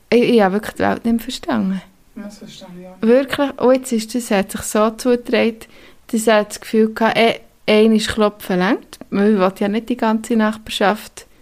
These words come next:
Speaker 2: Wecken?
Speaker 1: wecken.
Speaker 2: Klettere ich doch über das Nachbarshaus in mein eigenes Haus.
Speaker 1: Klettere, ja. Also so wie ein Stegli. Zack, zack, dann über das Dach und dann, ja.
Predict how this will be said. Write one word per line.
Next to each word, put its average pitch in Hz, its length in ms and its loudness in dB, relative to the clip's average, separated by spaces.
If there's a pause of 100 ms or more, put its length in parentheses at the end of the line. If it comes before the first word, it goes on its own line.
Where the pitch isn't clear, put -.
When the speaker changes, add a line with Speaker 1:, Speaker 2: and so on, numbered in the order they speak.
Speaker 2:
Wecken? 208 500 -8 (100)
Speaker 1:
wecken. 220 240 2
Speaker 2:
Klettere 226 580 -4
ich 214 80 -6
doch 214 120 -10
über 185 200 -16
das - 120 -20
Nachbarshaus 208 680 -18
in 190 100 -18
mein 202 180 -18
eigenes 220 320 -16
Haus. - 100 -4
Speaker 1:
Klettere, 233 680 0
ja. 277 220 0 (1200)
Also 247 240 2
so 247 180 -2
wie 269 60 2
ein 262 160 6
Stegli. 220 640 -2
Zack, 277 260 -2 (240)
zack, 254 380 -4
dann 226 220 0
über 214 220 -4
das - 200 -14
Dach 254 600 -2
und 226 140 0
dann, 233 220 -2
ja. 202 280 2